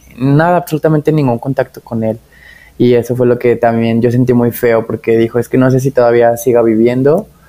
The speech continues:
se encuentre bien o esté pasando por alguna situación que yo deba de preocuparme,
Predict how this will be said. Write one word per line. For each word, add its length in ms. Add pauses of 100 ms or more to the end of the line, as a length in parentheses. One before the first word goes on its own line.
(180)
se 120
encuentre 460
bien 400
o 120
esté 180
pasando 320
por 160
alguna 260
situación 460
que 160
yo 140
deba 200
de 120
preocuparme, 760